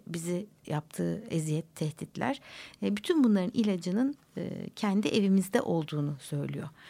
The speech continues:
E, bir sürü insan hayat tarzını değiştirmeye hiç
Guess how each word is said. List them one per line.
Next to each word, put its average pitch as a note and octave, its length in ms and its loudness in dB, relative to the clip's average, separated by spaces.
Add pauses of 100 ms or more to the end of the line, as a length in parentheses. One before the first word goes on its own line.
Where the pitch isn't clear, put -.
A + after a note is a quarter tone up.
(580)
E, C#4 360 2 (680)
bir E4+ 80 4
sürü F4+ 220 -2
insan D4+ 540 2 (180)
hayat C4+ 360 0
tarzını A#3 480 4
değiştirmeye A3+ 600 4
hiç - 580 -2